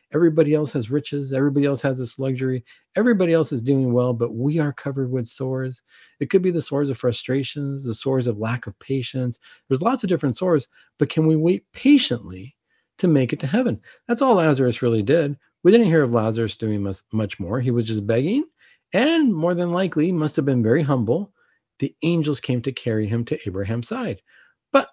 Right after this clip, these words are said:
the rich man was buried. He called to him and said, "Have pity on me." He wanted to cool his mouth because he was tortured.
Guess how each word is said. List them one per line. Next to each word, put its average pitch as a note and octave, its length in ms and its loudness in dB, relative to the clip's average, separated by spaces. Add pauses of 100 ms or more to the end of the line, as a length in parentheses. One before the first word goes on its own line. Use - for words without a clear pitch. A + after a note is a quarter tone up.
(360)
the C3 120 -2
rich F#3+ 240 0
man F3 160 0
was D#3+ 120 2
buried. C3 440 0 (460)
He A2+ 120 -8
called F#3+ 360 0
to C#3 100 -2
him A#2 180 0
and D3 100 0
said, B2 400 0 (640)
"Have C#3 200 -4
pity C#4 220 4
on B2 160 4
me." D3+ 140 2
He E3 80 2
wanted F3 300 0
to D3 100 -2
cool A3 320 -2
his F#3 160 0
mouth F3+ 260 -2
because B2 220 -4
he D3+ 80 0
was D3 240 -2
tortured. A#2+ 560 -2